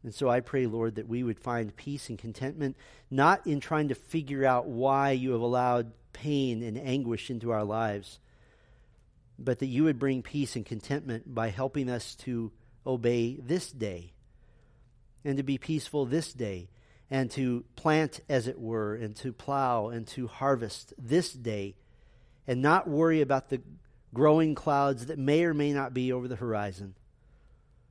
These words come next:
fully knowing that you will accomplish our salvation, that you will finish that which you began in us.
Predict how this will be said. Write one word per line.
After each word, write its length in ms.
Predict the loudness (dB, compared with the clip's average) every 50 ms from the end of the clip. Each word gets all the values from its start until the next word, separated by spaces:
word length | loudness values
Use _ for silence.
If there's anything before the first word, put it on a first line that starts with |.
| -20 -20 _ _ _ -20 _ _ _ _ _ _ _ _ _
fully 420 | -10 0 4 4 6 8 8 6
knowing 440 | 6 4 2 0 0 -4 -6 -8 -12 -16 _ _ -20 -20 _ _ _ _ _ _ _ -20 _ _ _ _ -20 -14
that 260 | -8 -2 0 0 0
you 260 | 0 0 2 4 4
will 480 | 4 6 6 6 6 4 2 0 -2 -10 -20 -20 -20 -20 -20 -20 _ _ _ _ _ _ _ -20 -20 -20 -10 -8
accomplish 680 | -8 -8 -6 -2 0 0 0 0 -2 -6 -6 -6 -8 -8 -4
our 220 | -2 0 0 -2
salvation, 800 | -2 -2 0 0 0 0 -2 -4 -4 -6 -8 -8 -8 -10 -10 -14 -20 _ _ _ _ -20 -20 -20 -20 -20 -20 -20 -20 _ _ 0
that 120 | 0 0
you 300 | 2 2 2 4 6 6
will 520 | 6 6 6 6 6 6 6 4 2 -2 -8
finish 400 | -4 0 0 2 2 0 -2 -4
that 260 | -4 -2 -2 -2 -2 -4
which 220 | -6 -8 -6 -8
you 80 | -8 -6
began 400 | -6 -4 -4 -4 -6 -6 -8 -10
in 240 | -8 -8 -8 -8
us. 400 | -10 -12 -14 -16 -18 -20 -20 -20